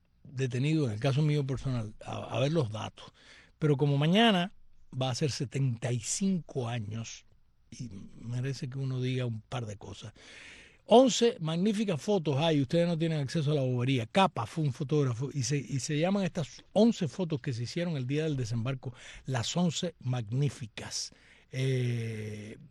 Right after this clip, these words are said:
que fueron hechos, eh, en el día D, el día del desembarco. Se, yo he mirado varias fuentes, y en la bobería, por supuesto, y he encontrado diferentes,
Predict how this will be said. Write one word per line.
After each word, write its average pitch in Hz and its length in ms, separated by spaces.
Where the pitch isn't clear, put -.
que 143 160
fueron 202 520
hechos, 151 680
eh, 123 460
en 120 120
el 123 140
día 165 280
D, 117 220
el 123 120
día 139 220
del 127 140
desembarco. 117 640
Se, 147 560
yo 196 120
he - 20
mirado 180 460
varias 147 300
fuentes, 120 380
y 117 400
en 151 120
la 160 80
bobería, 160 840
por 135 220
supuesto, 135 420
y 156 240
he 170 40
encontrado 196 500
diferentes, 151 960